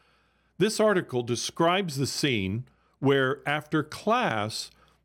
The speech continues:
the individual approached Meriwether, that's the name of the professor, his last name, and demanded that the professor refer to him as her and, as her and use female titles and pronouns.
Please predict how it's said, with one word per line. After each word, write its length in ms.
the 320
individual 920
approached 640
Meriwether, 720
that's 320
the 80
name 200
of 40
the 80
professor, 560
his 140
last 320
name, 260
and 160
demanded 720
that 140
the 80
professor 560
refer 540
to 140
him 320
as 280
her 580
and, 340
as 200
her 440
and 220
use 300
female 420
titles 580
and 160
pronouns. 680